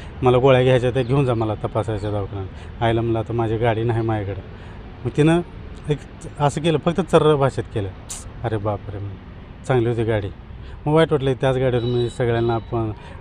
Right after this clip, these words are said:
दवाखाना केला, माझ्या सुखदुःखात साथ तिने दिली. लेकरं बाळं लहान होती माझी, सगळीकडे घेऊन फिरवायचो. म्हणजे माझं सुखदुःख, माझ्या आवडीनिवडी सगळ्या तिला माहिती आहे. मी कुठं थांबतो, मी काय खातो, सगळं तिला माहिती आहे. आणि तिला काय त्रास आहे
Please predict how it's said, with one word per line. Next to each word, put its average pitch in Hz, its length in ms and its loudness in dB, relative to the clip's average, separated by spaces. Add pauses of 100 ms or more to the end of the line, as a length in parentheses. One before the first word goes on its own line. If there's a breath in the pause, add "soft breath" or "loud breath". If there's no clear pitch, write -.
दवाखाना 117 340 2
केला, 107 300 0
माझ्या 110 240 -2
सुखदुःखात 110 540 -4
साथ 110 280 -2
तिने 113 140 0
दिली. 107 300 -2
लेकरं 113 320 -2
बाळं 113 180 0
लहान 120 220 2
होती 127 160 -2
माझी, 113 300 0 (380 loud breath)
सगळीकडे 127 380 4
घेऊन 131 160 2
फिरवायचो. 120 640 2 (300 loud breath)
म्हणजे 147 240 4
माझं 165 360 4
सुखदुःख, 147 500 2
माझ्या 139 320 4
आवडीनिवडी 127 480 2
सगळ्या 127 220 0
तिला 117 220 0
माहिती 107 280 -2
आहे. 90 180 -6 (380 loud breath)
मी 131 100 4
कुठं 135 320 2
थांबतो, 127 320 2
मी 120 160 2
काय 117 220 2
खातो, 104 500 -4 (360 loud breath)
सगळं 165 260 6
तिला 131 180 2
माहिती 120 280 0
आहे. 90 100 -6 (1500)
आणि 131 100 2 (180)
तिला 160 200 10
काय 165 180 6
त्रास 147 300 4
आहे 139 80 2